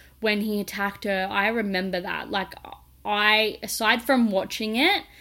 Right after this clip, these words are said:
like, like, like, aside from repeating watching it for a bit when I was yo-, like, when I was in my teens, like, I missed a whole, like, kind of,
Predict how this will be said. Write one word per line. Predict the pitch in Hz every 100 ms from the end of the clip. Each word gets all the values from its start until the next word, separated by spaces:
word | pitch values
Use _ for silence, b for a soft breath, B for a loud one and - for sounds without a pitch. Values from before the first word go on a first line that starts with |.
| B B B
like, | 208 196 202 - - -
like, | 214 196 185 - - - 190
like, | 185 - - -
aside | 226 214 240
from | 240 220
repeating | 190 - 208 196 190 190
watching | 185 - 202
it | 190 185 180
for | 202 190
a |
bit | 180 190
when | 190 190
I | 185
was | 185 208
yo-, | - -
like, | 190 175 - -
when | 202 196
I |
was | 190
in | 196
my | 190
teens, | - 208 202 196
like, | 196 175
I | 185 202
missed | 214 220
a | 208
whole, | - 196 190 190 190
like, | 185 180 - B B B B
kind | 226 196
of, | 185 175